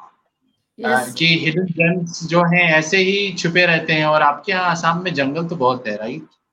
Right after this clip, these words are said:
Speaker 2: तो जंगल में ऐसे ही हिडन जेम्स छुपे हुए हैं वहाँ पे, and,
Speaker 1: हाँ जी।
Speaker 2: uh,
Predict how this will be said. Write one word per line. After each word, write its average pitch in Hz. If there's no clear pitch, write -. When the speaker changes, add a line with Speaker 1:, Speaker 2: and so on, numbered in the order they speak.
Speaker 2:
तो 143
जंगल 143
में 170
ऐसे 160
ही 185
हिडन 175
जेम्स 165
छुपे 170
हुए 170
हैं 147
वहाँ 135
पे, 156
and, 151
Speaker 1:
हाँ 131
जी। 139
Speaker 2:
uh, 135